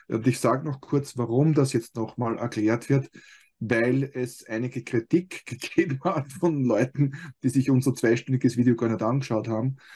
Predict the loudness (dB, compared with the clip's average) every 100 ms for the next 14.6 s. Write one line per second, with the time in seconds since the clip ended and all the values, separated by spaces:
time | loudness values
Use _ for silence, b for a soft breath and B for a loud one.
0 | B B 2 4 4 4 2 0 4 4
1 | 4 2 2 2 2 4 4 2 0 -2
2 | -2 -2 -10 B B 2 6 6 6 4
3 | 4 4 2 -4 -4 -2 -2 -2 -2 -4
4 | -2 2 4 4 4 0 B B 2 2
5 | 2 -2 -2 -2 0 2 4 2 2 -2
6 | -4 0 2 4 2 0 0 2 2 2
7 | 2 0 0 0 0 -2 0 2 2 0
8 | -2 B B B B 0 2 2 2 2
9 | 4 2 2 0 0 -2 0 2 2 2
10 | 2 2 2 0 -2 -6 -2 0 4 4
11 | 4 2 0 0 0 0 0 2 4 4
12 | 2 -2 -2 0 2 4 4 2 2 0
13 | -2 -2 -2 0 0 2 2 2 0 0
14 | 4 4 4 0 0 -4